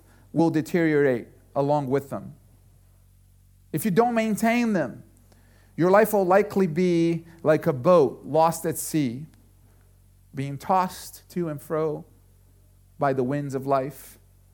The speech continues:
You'll have no agency, no clear decision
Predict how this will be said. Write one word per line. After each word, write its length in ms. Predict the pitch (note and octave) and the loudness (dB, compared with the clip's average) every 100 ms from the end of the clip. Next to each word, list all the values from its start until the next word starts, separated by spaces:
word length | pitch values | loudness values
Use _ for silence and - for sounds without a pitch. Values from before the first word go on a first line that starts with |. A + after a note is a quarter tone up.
| _ _ _ _ _ _ _ - | _ _ _ _ _ _ _ -2
You'll 120 | D#3 | 2
have 200 | G#3 F#3+ | 4 4
no 200 | G#3 G3 | 4 4
agency, 720 | G3 F#3 E3 - C3+ C3 D#3 - _ _ _ _ _ _ - | 2 -2 -6 -8 -8 -10 -12 -20 _ _ _ _ _ _ -4
no 100 | E3 | -4
clear 300 | - F#3+ F3+ | 0 2 2
decision 720 | D3+ - - G3 C#3+ C3+ A#2+ | -2 -6 -4 -4 -4 -10 -12